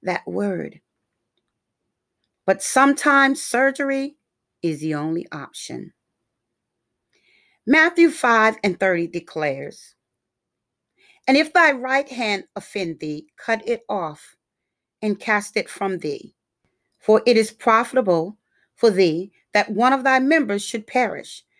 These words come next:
and not that thy whole body should be cast into hell."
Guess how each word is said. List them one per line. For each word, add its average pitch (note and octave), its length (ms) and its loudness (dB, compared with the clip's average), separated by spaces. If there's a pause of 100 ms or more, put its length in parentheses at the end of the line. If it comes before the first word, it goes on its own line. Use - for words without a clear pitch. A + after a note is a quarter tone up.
(260)
and G3 180 0
not G#3+ 300 2
that E3 240 -2
thy D#3+ 140 -2
whole G#3 320 -2
body D3+ 500 -4 (260)
should F3 220 -14
be D3+ 100 -8
cast C#3+ 580 -4
into D3 280 0
hell." C#3+ 400 -2